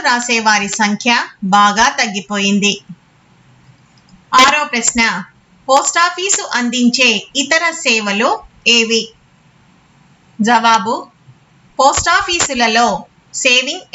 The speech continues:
అకౌంట్లు, రికరింగ్ డిపాజిట్లు, ఫిక్స్డ్ డిపాజిట్లు, సంచయిక నిధుల ద్వారా డబ్బు పొదుపు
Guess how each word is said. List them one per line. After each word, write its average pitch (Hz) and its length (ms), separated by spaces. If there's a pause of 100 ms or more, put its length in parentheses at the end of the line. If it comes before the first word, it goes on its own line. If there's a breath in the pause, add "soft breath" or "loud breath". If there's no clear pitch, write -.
అకౌంట్లు, 220 480 (420)
రికరింగ్ 262 500
డిపాజిట్లు, 220 680 (420)
ఫిక్స్డ్ 285 500
డిపాజిట్లు, 220 720 (720)
సంచయిక 294 520 (120)
నిధుల 254 240 (120)
ద్వారా 214 340 (340)
డబ్బు 240 260 (100)
పొదుపు 262 280